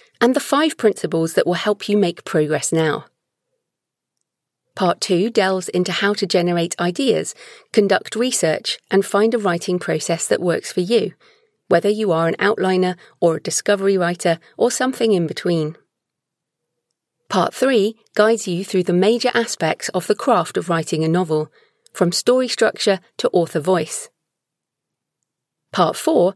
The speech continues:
will help you start and finish your first draft, including tips on both mindset and writing tools. Part five focuses on the editing process, with advice on self-editing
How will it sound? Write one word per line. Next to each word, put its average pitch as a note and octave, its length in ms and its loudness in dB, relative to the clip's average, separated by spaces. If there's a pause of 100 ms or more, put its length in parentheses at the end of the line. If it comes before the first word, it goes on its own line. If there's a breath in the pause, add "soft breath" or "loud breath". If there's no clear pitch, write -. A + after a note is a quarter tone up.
(160 soft breath)
will A3+ 100 4
help B3+ 340 -4
you F#3+ 120 0
start A3+ 460 0
and G#3+ 180 0
finish E3 340 -2
your E3+ 140 0
first - 340 -4
draft, E3+ 440 -2 (420 soft breath)
including G#3 520 2
tips - 380 -2
on F#3 140 2
both E3+ 220 -2
mindset G#3+ 640 0
and F3+ 220 2
writing F3 340 0
tools. F3 540 -2 (1600)
Part - 260 2
five G3 420 0 (140 soft breath)
focuses G#3+ 640 0
on F3 160 2
the F3+ 160 -2
editing F#3+ 400 -2
process, D#3+ 600 -4 (300 loud breath)
with A3+ 140 4
advice G3 500 -2
on F3+ 140 2
self-editing F3 880 -2